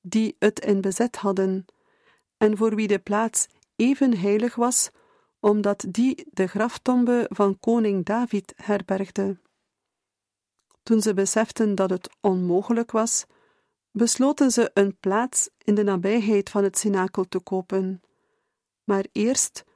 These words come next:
moesten zij terug naar Rome om toestemming te krijgen. Daar maakte Pater de Cuers op zijn gebruikelijke rechtlijnige manier aan iedereen duidelijk dat hij hoopte op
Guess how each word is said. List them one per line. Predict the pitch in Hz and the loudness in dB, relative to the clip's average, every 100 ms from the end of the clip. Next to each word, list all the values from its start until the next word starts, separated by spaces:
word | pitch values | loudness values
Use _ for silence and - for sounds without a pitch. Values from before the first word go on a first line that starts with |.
| _ | _
moesten | - 247 - 220 | 2 2 2 0
zij | 214 202 | 2 0
terug | - 196 220 - | 0 0 0 0
naar | 196 185 | 0 0
Rome | 196 220 240 240 240 _ _ _ - | 0 2 2 0 -4 _ _ _ 0
om | 220 208 | 0 0
toestemming | - 240 - 202 190 190 190 | -2 -4 -2 -2 0 -2 -4
te | |
krijgen. | 185 185 180 180 185 180 180 175 _ _ _ _ _ _ _ _ _ _ _ _ _ _ _ _ _ _ _ _ _ - | -8 -6 -4 -4 -2 -2 -4 -8 _ _ _ _ _ _ _ _ _ _ _ _ _ _ _ _ _ _ _ _ _ -18
Daar | 170 208 226 254 | -4 0 0 0
maakte | 214 220 220 - | 2 2 0 -4
Pater | 196 202 233 262 | -2 -2 0 0
de | 220 220 | -2 -2
Cuers | 208 190 220 - - - _ _ | -2 -2 0 -2 -4 -6 _ _
op | - 214 | -6 -4
zijn | - 208 196 | 0 0 0
gebruikelijke | 214 180 190 226 - 233 220 - 233 - | -2 -2 0 0 0 0 0 0 -2 -2
rechtlijnige | 226 202 196 - 196 240 240 208 | -4 -4 -4 -2 2 2 0 -2
manier | 185 185 208 240 254 - - | -2 -2 0 0 -2 -8 -6
aan | 202 190 | -2 -2
iedereen | - 240 233 214 196 | 0 0 2 0 -2
duidelijk | 185 196 214 240 233 - - _ _ _ _ _ - | 0 0 0 0 -2 -6 -20 _ _ _ _ _ -6
dat | 214 214 | -4 0
hij | 214 | 0
hoopte | 170 220 277 - 269 262 | 0 -2 -2 -2 -2 -2
op | - 202 | -4 -8